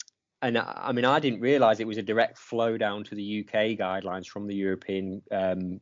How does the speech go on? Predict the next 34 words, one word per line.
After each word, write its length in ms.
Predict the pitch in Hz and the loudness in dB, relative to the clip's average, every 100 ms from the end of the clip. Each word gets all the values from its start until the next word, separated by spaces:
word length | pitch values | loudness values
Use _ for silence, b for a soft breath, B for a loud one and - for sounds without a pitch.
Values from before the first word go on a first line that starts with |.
| - | -2
resus 340 | 107 104 98 - | 0 0 -2 0
guidelines. 380 | 90 92 92 | 2 4 2
So 100 | - | 4
I 20 | 104 | 4
was 120 | 110 | 6
just, 160 | 135 B B B B | 2 B B B B
I 60 | 120 | 2
mean, 140 | 113 | 4
one 120 | 123 127 | 6 4
of 60 | |
my 100 | 113 | 4
questions 540 | - 117 - 110 104 113 | 4 2 0 -10 -8 -2
was, 400 | 101 101 - 107 | -2 -2 -4 -2
um, 280 | 98 98 | 0 0
whether 300 | 101 110 104 | 0 0 0
we, 260 | 101 101 101 | 0 -2 -2
we 200 | 104 107 | -2 -2
could 180 | - 101 | -2 4
get 160 | 104 | 4
any, 440 | 117 110 107 104 - | 4 2 0 -2 -2
anything 380 | 104 107 - 104 | -2 -2 -2 0
out 220 | 104 - | 2 2
of 100 | 104 | 2
you 140 | 101 | 2
as 160 | 98 90 | 0 0
to 140 | 110 | -4
major 400 | 107 110 110 101 | 2 4 4 2
changes 560 | 101 107 104 101 90 101 | 0 2 2 0 -4 -6
in 60 | |
the 80 | 104 | -2
U 220 | 101 107 | 0 0
K 280 | 101 110 104 | 4 4 4
guidelines, 560 | 101 92 92 90 92 - | 4 2 0 -2 -4 -2
but 200 | 120 - | 0 0